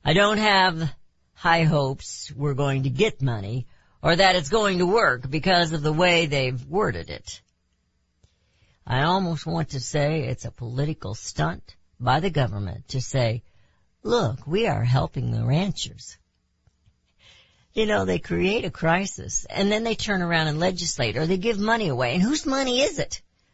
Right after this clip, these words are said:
It isn't Pelosi's money, or Schumer's money, or McConnell's money, or Kevin McCarthy's money. It's yours.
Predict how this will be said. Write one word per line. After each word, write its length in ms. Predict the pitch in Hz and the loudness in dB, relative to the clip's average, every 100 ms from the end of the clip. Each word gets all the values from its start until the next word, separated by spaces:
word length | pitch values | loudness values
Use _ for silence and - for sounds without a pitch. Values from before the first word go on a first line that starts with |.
| _ _ | _ _
It 160 | - 320 | -2 2
isn't 480 | 359 392 311 294 - | 4 4 2 -2 -2
Pelosi's 720 | - 190 170 160 - 165 143 | 0 4 4 4 0 -2 0
money, 420 | 151 139 160 233 | 2 2 2 2
or 100 | 214 | 2
Schumer's 600 | - - 240 196 170 143 | 4 2 2 2 2 2
money, 420 | 156 156 143 180 | 2 2 0 0
or 80 | 226 | 2
McConnell's 680 | 180 - - 196 180 165 151 | 0 0 2 4 4 0 0
money, 480 | 165 156 156 220 247 - - - | 2 2 2 -2 -6 -14 -20 -2
or 140 | 196 240 | 0 2
Kevin 360 | 196 226 240 | 4 6 4
McCarthy's 640 | 247 262 285 311 - 170 120 | 2 4 6 6 4 -2 -2
money. 400 | 143 123 80 104 _ _ _ _ _ - | -2 -2 -6 -14 _ _ _ _ _ -2
It's 300 | 254 311 - | 0 2 2
yours. 800 | 302 381 359 208 123 - - | 4 4 4 4 0 -6 -8